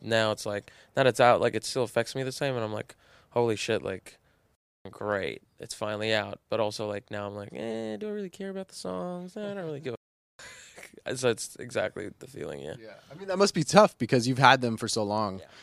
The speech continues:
Speaker 1: Yeah.
Speaker 2: Um, and then now that they're finally out, you're, like, probably ready to work on something else. But how do you keep yourself, like, still in that, like, album mode for this particular record?
Speaker 1: Just gonna force myself. It's, uh,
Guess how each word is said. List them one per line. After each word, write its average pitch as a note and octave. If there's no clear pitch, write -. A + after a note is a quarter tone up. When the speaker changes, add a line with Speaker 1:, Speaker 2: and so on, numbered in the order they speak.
Speaker 1:
Yeah. G2+
Speaker 2:
Um, F#2+
and G#2
then G#2
now G#2+
that G#2
they're A2
finally G2+
out, G#2
you're, G2+
like, G#2+
probably A#2
ready G2+
to A2+
work G2+
on F#2+
something G2
else. G#2
But -
how D#3
do F3+
you F3+
keep D3+
yourself, A#2+
like, A2
still B2
in A2+
that, G#2
like, G2+
album G2+
mode G2
for G#2
this G2
particular F#2+
record? -
Speaker 1:
Just -
gonna C#3+
force D#3+
myself. B2
It's, -
uh, B2